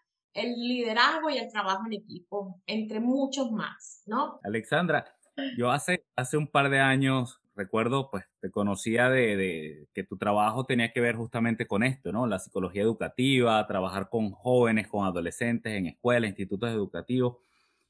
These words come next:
Speaker 2: Y me llamó mucho la atención eh, que nos co-, me comentaste en aquel momento que estabas trabajando en un proyecto en México con comunidades, con aldeas indígenas, un proyecto educativo trilingüe, ¿no? Incluso
Speaker 1: Correcto,
Speaker 2: con una
Speaker 1: correcto.
Speaker 2: lengua, lenguas perdidas que, que
Speaker 1: Sí.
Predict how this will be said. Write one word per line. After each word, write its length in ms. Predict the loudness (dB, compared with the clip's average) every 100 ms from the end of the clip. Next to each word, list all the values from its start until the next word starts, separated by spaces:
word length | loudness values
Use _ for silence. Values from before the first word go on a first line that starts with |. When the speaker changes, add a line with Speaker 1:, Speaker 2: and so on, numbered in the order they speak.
| 4
Speaker 2:
Y 60 |
me 100 | 6
llamó 240 | 8 8 8
mucho 320 | 6 8 8
la 80 | 8
atención 720 | 8 6 6 6 6 4 -2 -14 _ _ _ 0
eh, 320 | 2 2 0
que 260 | 0 0 2
nos 260 | 2 0 -6
co-, 140 | -14 -4
me 220 | -2 0
comentaste 640 | 2 2 4 4 4 4 0
en 60 |
aquel 260 | 0 0 0
momento 380 | 2 2 2 0
que 80 | 0
estabas 240 | 0 2
trabajando 420 | 2 2 4 4
en 60 | 2
un 100 | 2
proyecto 400 | 2 2 2 0
en 160 | 2
México 680 | 4 4 2 -2 -2 -4 -4 _ _ _ -2
con 200 | 0 2
comunidades, 600 | 2 2 2 4 4 2
con 180 | 2 0
aldeas 380 | 2 4 4 2
indígenas, 640 | 2 2 2 2 2 0 0
un 140 | -2
proyecto 380 | -2 -2 0 2
educativo 640 | 2 0 0 2 2 2
trilingüe, 720 | 2 4 6 6 6 6 6
¿no? 260 | 8 6 4
Incluso 480 | 2 0 0 0 2
Speaker 1:
Correcto, 320 | 4 4 4
Speaker 2:
con 80 | 4
una 160 | 2
Speaker 1:
correcto. 240 | 2 2 4
Speaker 2:
lengua, 600 | 6 6 4 6 6 4
lenguas 440 | 2 2 4 2 4
perdidas 640 | 4 4 4 4 4 2 2
que, 280 | 0 0 2
que 300 | 2 2 0
Speaker 1:
Sí. 300 | -10 -14